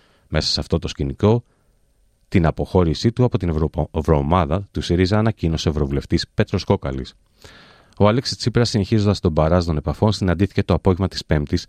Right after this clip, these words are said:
με τον Διονύση Τεμπονέρα. Υπήρξε έντονος προβληματισμός για τις εξελίξεις, εκφράστηκαν ανησυχίες για περαιτέρω διασπαστικές τάσεις, συζητήθηκαν πρωτοβουλίες που θα μπορούσαν να διαφυλάξουν την ενότητα της επόμενης ημέρας,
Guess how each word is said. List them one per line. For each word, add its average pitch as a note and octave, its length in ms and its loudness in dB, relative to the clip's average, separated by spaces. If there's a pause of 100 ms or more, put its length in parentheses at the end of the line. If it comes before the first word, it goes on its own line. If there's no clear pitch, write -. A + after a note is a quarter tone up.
(260)
με - 100 -6
τον A2+ 140 0
Διονύση F2 380 2
Τεμπονέρα. D2 600 0 (440)
Υπήρξε - 500 -2
έντονος F2 340 0
προβληματισμός D2+ 600 -2
για D2 100 -2
τις - 80 -10
εξελίξεις, G2 580 -2 (240)
εκφράστηκαν G2+ 580 -2
ανησυχίες E2+ 720 -2
για D#2 200 -2
περαιτέρω D#2 480 0
διασπαστικές - 640 -4
τάσεις, E2+ 420 0 (440)
συζητήθηκαν G2+ 580 0
πρωτοβουλίες E2 580 0
που - 100 -6
θα F#2+ 120 0
μπορούσαν D#2+ 420 0
να F2+ 140 2
διαφυλάξουν D#2 640 -2
την A2 160 0
ενότητα D2+ 280 0
της - 100 -8
επόμενης D2 360 -4
ημέρας, D2+ 400 -2